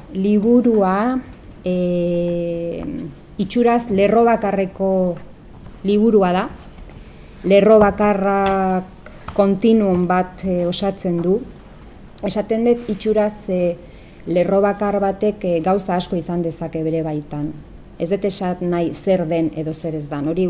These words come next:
ez zait hainbeste interesatzen, baizik eta zer izan dezake bere baitan. Ez da izan dez-, daiteke lehen aipatu duzue,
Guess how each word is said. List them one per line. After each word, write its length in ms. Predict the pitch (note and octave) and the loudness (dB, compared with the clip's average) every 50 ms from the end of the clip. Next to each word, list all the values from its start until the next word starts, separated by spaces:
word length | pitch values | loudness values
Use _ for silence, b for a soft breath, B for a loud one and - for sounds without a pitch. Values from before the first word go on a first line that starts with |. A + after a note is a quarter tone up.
| - - | -2 -4
ez 120 | E3 - | -6 -4
zait 160 | - F#3+ F3+ - | -4 -4 -4 -4
hainbeste 480 | E3 E3 E3 E3 D#3+ - - - E3+ | -4 -4 -2 -2 -4 -4 -6 -6 -4
interesatzen, 640 | E3 D#3+ D#3 F3 E3+ E3+ - F3 E3+ D#3+ - G#3 G#3+ | -2 -2 -2 -2 -4 -4 -4 -6 -10 -8 -6 -6 -4
baizik 460 | F#3 E3 E3 E3 - - - D3+ - | -2 -4 -4 -6 -8 -12 -12 -10 -10
eta 180 | E3 D#3 - D#3+ | -10 -8 -8 -10
zer 340 | D3 - - G3+ G#3 G#3 - - - - | -8 -2 0 0 0 0 -2 -10 -16 -12
izan 260 | - D#3+ - F#3 F3 F3 | -12 -8 -6 -4 -2 -2
dezake 380 | E3+ E3 - F3+ D#3 F3+ F3 | -2 -4 -6 -6 -6 -4 -2
bere 180 | D#3+ D#3 E3 E3+ | -2 -2 -2 -2
baitan. 400 | E3 D#3+ D#3+ D#3 - D#3+ D#3 D#3+ | -4 -4 -6 -6 -6 -6 -6 -6
Ez 120 | D#3 - - | -6 -8 -8
da 80 | - E3+ | -8 -6
izan 320 | E3+ E3 - F3+ F3+ F3+ | -6 -4 -4 -4 -2 -2
dez-, 160 | F3 E3+ - - - E3+ D#3 | -2 -2 -4 -6 -8 -6 -4
daiteke 500 | E3+ E3 E3 D#3+ - F3 E3 - F#3 F3+ | -2 -4 -4 -4 -4 -6 -6 -4 -4 -2
lehen 140 | F3 E3+ E3+ | -2 -2 -2
aipatu 320 | E3 E3 E3 E3+ - F3+ | -2 -4 -4 -6 -6 -4
duzue, 460 | E3 D#3+ D3+ - - F3+ F#3+ G3 G3+ | -6 -6 -6 -6 -4 -2 0 0 -2